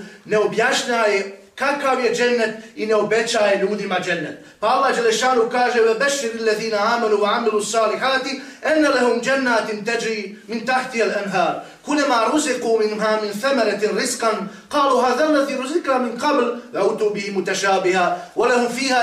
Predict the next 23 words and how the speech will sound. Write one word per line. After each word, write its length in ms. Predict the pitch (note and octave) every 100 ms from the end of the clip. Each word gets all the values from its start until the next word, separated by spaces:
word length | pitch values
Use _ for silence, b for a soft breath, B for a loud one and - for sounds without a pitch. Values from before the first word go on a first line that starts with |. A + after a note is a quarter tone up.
| A3
azvaju 360 | A#3 A3+ A3+ G#3+
muteharetu, 800 | G3 D4+ D4+ A#3+ A3+ G#3+ G#3+ B B
wa 140 | - A3
hum 200 | A3 A3
fiha 380 | A#3 G#3+ G3 G3
khalidun." 580 | A3 G#3+ F3+ A3 G#3 - B B -
Kaže: 260 | B3+ C4 C4+
"I 100 | C4+
ti 180 | E4 D4
obraduj", 520 | D#4 C4 G#3+ G#3+ G#3+
kaže 300 | A#3 A3 G#3
poslanik, 420 | G3 G#3 G#3 A3
„sam 320 | A3 G#3+ - B B
moje 320 | F3 B3+ A#3
dobre 320 | B3 B3 A3+ A3
robove 360 | A#3+ A3 G#3+
koji 180 | A3 A3
budu 400 | C4 C4+ B3 A3+ G3
vjerovali 460 | D4 C4+ B3+ A3+
i 40 | A3+
radili 440 | B3+ C4 A#3+ A3+
dobra 400 | B3+ B3+ A#3+ A3+
djela 340 | B3+ B3 B3